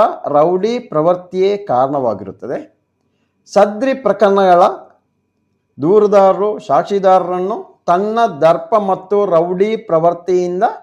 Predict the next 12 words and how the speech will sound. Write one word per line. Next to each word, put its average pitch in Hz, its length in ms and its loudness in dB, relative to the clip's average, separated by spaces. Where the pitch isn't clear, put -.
ನ್ಯಾಯಾಲಯದಲ್ಲಿ 202 960 2
ಸರಿಯಾದ 190 480 2
ರೀತಿಯಲ್ಲಿ 180 560 -2
ಸಾಕ್ಷಿಯನ್ನು 175 640 -4
ಹೇಳದೇ 160 520 -2
ಇರುವಂತೆ 151 640 -4
ಮಾಡಿ 131 560 -4
ಪ್ರಕರಣಗಳನ್ನು 175 1080 -4
ಖುಲಾಸೆ 165 600 -6
ಮಾಡುವಂತೆ 131 760 -8
ಮಾಡಿರುತ್ತಾನೆ 120 800 -10
ಅಂತ. - 200 -20